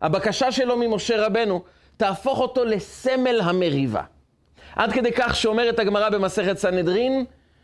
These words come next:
מהיכן אנחנו יודעים שאסור לנו ליצור מריבות בתוך המשפחה, בחברה שלנו?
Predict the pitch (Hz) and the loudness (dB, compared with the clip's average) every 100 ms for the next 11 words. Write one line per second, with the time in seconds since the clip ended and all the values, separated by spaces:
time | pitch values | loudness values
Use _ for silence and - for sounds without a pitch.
0 | _ _ 156 196 196 247 254 240 190 226 | _ _ -2 0 0 0 0 0 0 2
1 | 220 196 170 247 262 233 - 226 185 131 | 2 2 0 0 2 2 2 2 2 -2
2 | - - 285 269 247 220 214 233 233 208 | -6 -2 0 2 2 2 2 2 0 0
3 | 196 - 240 220 208 196 175 170 170 226 | -2 -2 -2 0 2 2 2 2 2 0
4 | 185 165 - 196 170 156 - 165 143 208 | 0 -2 0 0 0 0 -2 -2 0 0
5 | 175 151 - 156 190 226 220 214 220 240 | 0 0 0 0 2 0 0 0 2 0